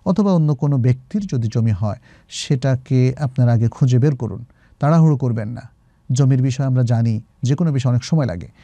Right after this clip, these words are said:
কিন্তু আপনাকে এখন থেকে, এখন যেমন আপনার মাথায় এসেছে এটা, এটাকে অবশ্যই আপনি একটা সলিউশনে নিয়ে যেতে হবে এবং আপনি বিজ্ঞ লোকদের সাথে পরামর্শ করেই সিদ্ধান্ত নিতে হবে। আপনি এ ব্যাপারে কোনো অলসতা প্র-, প্রদর্শন করবেন না। এই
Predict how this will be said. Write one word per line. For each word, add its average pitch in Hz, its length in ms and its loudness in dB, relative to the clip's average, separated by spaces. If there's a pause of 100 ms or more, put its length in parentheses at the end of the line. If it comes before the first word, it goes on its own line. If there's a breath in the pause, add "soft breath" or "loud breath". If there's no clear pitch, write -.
(280 soft breath)
কিন্তু 180 360 0
আপনাকে 143 420 -6
এখন 196 320 -2
থেকে, 135 240 -6
এখন 131 300 -2
যেমন 139 200 -4
আপনার 131 260 -2
মাথায় 123 300 -2
এসেছে 151 340 -2
এটা, 117 200 -8 (380 loud breath)
এটাকে 131 300 0
অবশ্যই 202 680 -2
আপনি 156 220 -4
একটা 131 140 -6
সলিউশনে 127 520 0
নিয়ে 143 160 2
যেতে 170 240 0
হবে 180 240 0 (420 loud breath)
এবং 123 400 2 (120)
আপনি 123 500 0 (300)
বিজ্ঞ 131 320 2
লোকদের 131 240 -2
সাথে 139 220 -6
পরামর্শ 123 400 -4
করেই 156 240 -2
সিদ্ধান্ত 123 400 -2
নিতে 113 220 0
হবে। 135 260 0 (420 soft breath)
আপনি 127 260 -2
এ 131 80 2
ব্যাপারে 120 280 2
কোনো 131 160 2
অলসতা 120 460 2
প্র-, 160 200 -4 (120)
প্রদর্শন 143 400 0
করবেন 160 300 0
না। 208 160 0 (340 soft breath)
এই 208 340 2